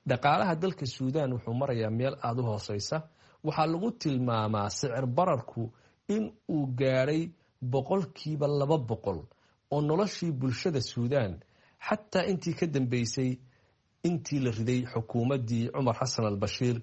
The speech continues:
aan wax weyn oo saa u sii ballaaran aanu isbedelin.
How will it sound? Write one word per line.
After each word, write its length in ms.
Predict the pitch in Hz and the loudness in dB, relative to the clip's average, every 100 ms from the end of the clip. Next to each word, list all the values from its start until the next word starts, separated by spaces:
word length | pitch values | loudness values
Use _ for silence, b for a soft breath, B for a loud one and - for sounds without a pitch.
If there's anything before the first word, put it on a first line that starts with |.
| b b b - | b b b -2
aan 140 | 117 | 0
wax 160 | 139 160 | 0 0
weyn 280 | 131 135 127 - | 2 2 0 -2
oo 180 | 127 | -2
saa 280 | 117 - 131 | 0 2 0
u 80 | - | 0
sii 200 | 120 127 | -4 -2
ballaaran 540 | 110 110 110 107 107 107 | 0 2 4 4 2 0
aanu 240 | 123 117 | 0 0
isbedelin. 600 | 107 - 104 101 107 123 | -2 -4 -4 -2 0 0